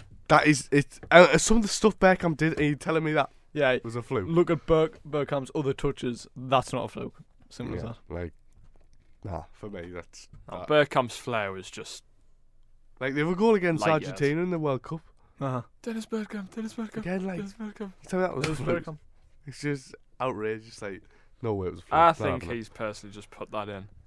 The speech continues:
Speaker 2: Yeah, yeah, that's
Speaker 3: Just to
Speaker 2: definitely
Speaker 3: get under your skin. 'Cause it's weird, 'cause both of you have been sat there the whole time just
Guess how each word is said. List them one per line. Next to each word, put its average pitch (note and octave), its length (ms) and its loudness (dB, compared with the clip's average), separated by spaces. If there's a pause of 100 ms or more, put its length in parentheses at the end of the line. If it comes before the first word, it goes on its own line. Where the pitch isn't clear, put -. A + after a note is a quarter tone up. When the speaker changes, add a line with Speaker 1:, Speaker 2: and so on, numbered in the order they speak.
(580)
Speaker 2:
Yeah, D3 220 -6 (200)
yeah, D3 140 -2
that's B2 160 -8
Speaker 3:
Just - 0 -
to - 60 -2
Speaker 2:
definitely C#3+ 240 -2
Speaker 3:
get C3+ 120 4
under B2 160 -2
your A#2+ 160 2
skin. C#3 180 -8
'Cause D3+ 200 2
it's D3 100 -8
weird, F3+ 240 8
'cause E3 80 -6
both E3 240 6
of D#3+ 60 -2
you E3 80 6
have E3 80 2
been D#3 100 -6
sat D#3 240 0
there C#3+ 120 2
the B2+ 100 -2
whole D3 160 0
time D#3+ 240 0
just B2 200 -10